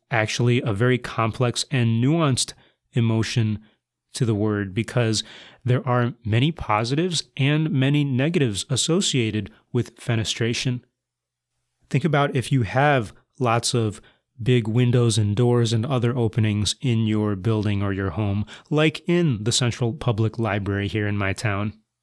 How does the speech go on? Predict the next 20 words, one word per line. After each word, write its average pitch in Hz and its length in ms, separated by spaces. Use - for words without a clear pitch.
It - 180
might 139 300
improve 139 600
quality 127 380
of 117 100
life 147 260
for 127 380
the 127 80
patrons 143 580
or 127 140
the 113 80
people 135 400
inside 143 460
that 143 200
building 143 360
because 104 320
maybe 107 260
you 110 160
get 110 240
better 120 400